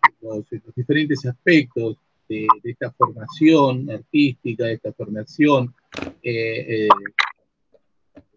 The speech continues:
maestros, eh, no-, nos lleva a repensar entonces que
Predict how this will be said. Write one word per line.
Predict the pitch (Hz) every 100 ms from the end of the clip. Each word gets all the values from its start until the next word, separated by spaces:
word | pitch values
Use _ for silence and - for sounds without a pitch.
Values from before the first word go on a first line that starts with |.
| _ _
maestros, | 147 139 - 120 127 127 _ _ _ _ - - -
eh, | 135 131 131 123 123 117 - _ _ _ _ 135
no-, | 123 123 120 131 135 131
nos | 135 135
lleva | 156 185 190 151 127
a |
repensar | 120 123 131 127 165
entonces | 156 143 156 156 160
que | 160